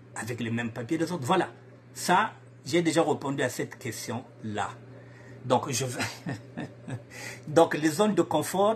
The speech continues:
il faut les laisser. Voilà, quand vous travaillez sept ans, huit ans, c'est les papiers de quelqu'un, il faut savoir que l'autre peut vous arrêter d'un moment à l'autre.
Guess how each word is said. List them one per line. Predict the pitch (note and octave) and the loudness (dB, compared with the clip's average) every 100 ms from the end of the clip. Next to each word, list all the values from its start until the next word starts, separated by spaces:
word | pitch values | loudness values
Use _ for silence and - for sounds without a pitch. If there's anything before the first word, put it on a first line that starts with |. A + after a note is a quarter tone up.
| C#3+ | 0
il | |
faut | B2 D3+ | -4 -2
les | C3 | 0
laisser. | A#2+ A#2+ C#3+ - - - - - - - - | -2 -4 -4 -4 -6 -18 -20 -20 -20 -20 -12
Voilà, | A#2 C#3 A#2+ | 2 4 4
quand | - | 4
vous | D#3+ D#3+ | 2 2
travaillez | E3 C#3+ C3+ C#3+ C#3 | 4 4 4 0 -2
sept | - D3+ C3 - | -2 -4 -2 -2
ans, | B2+ | 0
huit | A#2+ C3 C3 - | 0 -2 -4 -4
ans, | G#3+ | -4
c'est | A3 B2+ | -2 -2
les | B2 | 0
papiers | A#2+ A#2 - A#2+ A2+ | -2 -6 -4 -2 -2
de | A#2 | -4
quelqu'un, | A#2 A#2+ A2+ C#3 G3 - - - - - - - | -6 -6 -6 -4 -4 -6 -18 -20 -20 -20 -16 -10
il | B2 | 0
faut | F3+ | 2
savoir | E3+ D#3 E3+ | 4 4 2
que | - | 0
l'autre | C#3 E3+ E3+ | -2 -2 -2
peut | - | -8
vous | C#3 C3 | -6 -4
arrêter | A#2+ A#2+ B2+ | -4 -4 -6
d'un | B2+ | -4
moment | A#2 G#2+ F#2+ | -2 -2 -6
à | |
l'autre. | - F#2 - | -8 -12 -14